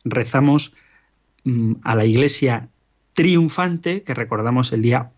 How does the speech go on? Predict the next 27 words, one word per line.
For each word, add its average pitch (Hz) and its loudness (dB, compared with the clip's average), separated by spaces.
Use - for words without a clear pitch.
uno 147 4
de 135 -2
noviembre, 165 -2
que - -4
son 143 2
los 107 -2
santos, 175 0
luego 127 2
la 107 -2
Iglesia 113 -4
purgante, 156 0
que 123 -18
son 113 -14
las 104 -12
almas 110 -8
del 139 0
purgatorio, 151 0
y 135 -2
la 127 2
Iglesia, 127 0
la 127 -2
Iglesia 139 2
militante, 160 0
que 123 0
es - -4
la 127 2
Iglesia 135 0